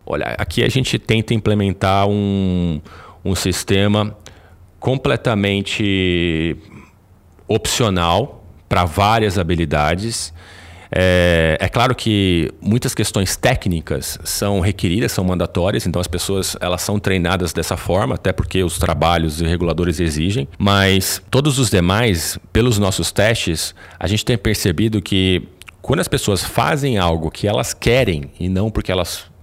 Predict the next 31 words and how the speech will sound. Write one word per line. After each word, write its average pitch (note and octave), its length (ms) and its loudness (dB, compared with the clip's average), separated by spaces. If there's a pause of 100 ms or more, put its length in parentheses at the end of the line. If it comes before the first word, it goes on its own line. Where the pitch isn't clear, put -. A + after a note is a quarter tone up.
(220)
foram F#2 360 0
obrigadas, E2+ 760 0 (100)
o G2 160 2
engajamento A2 880 2
e D#2 60 0
até G#2+ 200 0
o C#3 140 0
índice E3+ 220 -2
de A#2 100 0
faltas, F#2 720 -2
ele D3 260 0
é F3+ 60 2
muito C#3 540 2
menor. D#2 360 -2 (640)
Então, G2 280 -2
assim, A2 380 2
em, G#2+ 160 4
em G#2 40 2
programas B2 640 2
opcionais, G2+ 800 2
o F#2+ 120 2
índice C3 320 -2
de, G2+ 320 2
de E2+ 120 0
faltas, F#2+ 680 0
ele A#2+ 140 -2
chega - 260 -2
a C#3+ 40 -2
cinco - 280 -6
por F3+ 120 -4
cento. A2 380 -4